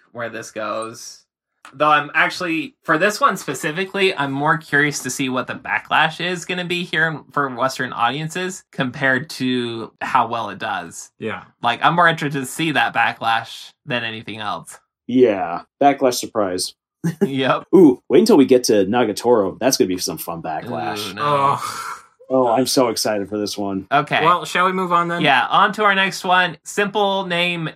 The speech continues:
Speaker 1: eighty-six by A one.
Speaker 2: Yeah.
Speaker 1: I hated the artwork in the manga for this one. It was horrendous. I don't know what they did to make it that bad, but it, it was bad.
Speaker 2: We'll see,
Speaker 3: I, I
Speaker 2: uh,
Speaker 3: couldn't, I couldn't get into it, so.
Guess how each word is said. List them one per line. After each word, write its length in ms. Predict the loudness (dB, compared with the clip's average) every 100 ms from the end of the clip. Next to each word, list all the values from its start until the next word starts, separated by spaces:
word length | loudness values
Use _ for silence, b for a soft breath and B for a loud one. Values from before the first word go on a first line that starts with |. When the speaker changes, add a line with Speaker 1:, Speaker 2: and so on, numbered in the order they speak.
| _
Speaker 1:
eighty-six 800 | -4 -2 -4 -2 -4 -4 -12 -12
by 300 | 2 2 2
A 180 | -2 -2
one. 420 | 0 0 0 -4 -14 _
Speaker 2:
Yeah. 200 | -8 -8 -10 _ _ 0
Speaker 1:
I 640 | 4 4 4 2 0 -4 _
hated 720 | -18 -4 -2 0 0 -2 -4
the 120 | -4 -4
artwork 500 | -2 -2 0 -2 -2
in 100 | -6
the 80 | 0
manga 320 | 2 2 -2
for 140 | -4 -4
this 220 | -6 -4
one. 240 | -2 -2 -4
It 240 | -8 -6
was 500 | -4 -4 -4 -6 -10
horrendous. 800 | -10 -12 -10 -10 -6 -6 -8 -8 -8
I 100 | -8
don't 320 | -6 -8 -4
know 140 | -2
what 180 | -2 -4
they 100 | -6
did 260 | -6 -8 -8
to 100 | -8
make 220 | -8 -8
it 120 | -6 -2
that 200 | -2 0
bad, 280 | 0 0 -6
but 160 | -10
it, 140 | -10 -10
it 120 | -12
was 120 | -10 -10
bad. 300 | -12 -12 -16 -4
Speaker 2:
We'll 220 | 0 0
see, 540 | -2 -6 -4 -4 -4
Speaker 3:
I, 60 | -4
I 300 | 0 4 4
Speaker 2:
uh, 120 | 4
Speaker 3:
couldn't, 200 | 4 4 2
I 120 | 0 0
couldn't 200 | -4 0
get 200 | 0 0
into 320 | -6 -4 -4
it, 140 | -6 -6
so. 460 | -4 -4 -6 -8